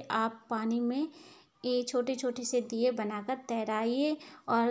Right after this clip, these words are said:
अपने घर को चमकाइए, बहुत ही अच्छा लगता है। कोई बड़ा बर्तन लेंगे और उसमें तीन, चार, पाँच दिए अगर आ-, ऐसे करके डाल देंगे तो देखने में बहुत अच्छा लगता है।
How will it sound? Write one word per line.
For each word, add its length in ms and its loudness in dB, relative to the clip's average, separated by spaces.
अपने 420 2
घर 260 -2
को 200 -2
चमकाइए, 540 -2
बहुत 720 -4
ही 460 -6
अच्छा 280 0
लगता 380 -6
है। 280 -2
कोई 180 4
बड़ा 300 4
बर्तन 360 -2
लेंगे 400 2
और 80 2
उसमें 240 0
तीन, 300 6
चार, 480 2
पाँच 340 2
दिए 240 2
अगर 240 0
आ-, 240 0
ऐसे 260 0
करके 300 -2
डाल 240 0
देंगे 300 0
तो 160 -4
देखने 340 -2
में 220 0
बहुत 300 -6
अच्छा 220 -4
लगता 360 -6
है। 240 -2